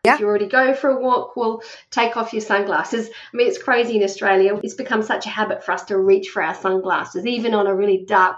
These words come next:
Speaker 2: cloudy, rainy day. It's like, grab your sunnies and walk outside and put them on. It's like, and it's not that we wanna look cool. Well, I'm sure there's part of that, but it's just this habit. So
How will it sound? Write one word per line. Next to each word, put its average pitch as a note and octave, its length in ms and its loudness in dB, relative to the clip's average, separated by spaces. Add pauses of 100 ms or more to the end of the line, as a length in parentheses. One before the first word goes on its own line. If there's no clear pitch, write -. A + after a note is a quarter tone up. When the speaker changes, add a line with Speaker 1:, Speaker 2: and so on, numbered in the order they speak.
(380)
Speaker 2:
cloudy, G3+ 500 4
rainy G3 380 0
day. G3 340 2
It's - 120 -12
like, G#3 220 2
grab A#3 180 0
your A3+ 100 -8
sunnies G#3 320 0
and G#3 100 -2
walk F#3 200 -4
outside G3 500 0
and F#3+ 80 -4
put - 200 -12
them G3+ 160 -4
on. F#3+ 280 2
It's - 220 -8
like, C#4+ 340 -2 (500)
and D#4 140 4
it's F#4+ 100 2
not A#4 160 6
that D#4+ 80 2
we D#4 120 2
wanna C#4+ 180 4
look C4 240 0
cool. C4 240 0
Well, A3 100 0
I'm G#3+ 100 0
sure B3+ 160 -6
there's G#3+ 140 0
part G#3+ 280 0
of G3 100 -4
that, G#3 320 2
but G#3+ 120 2
it's G#3+ 280 0
just D4+ 220 -4
this C#4+ 140 -2
habit. - 460 2
So A3 380 0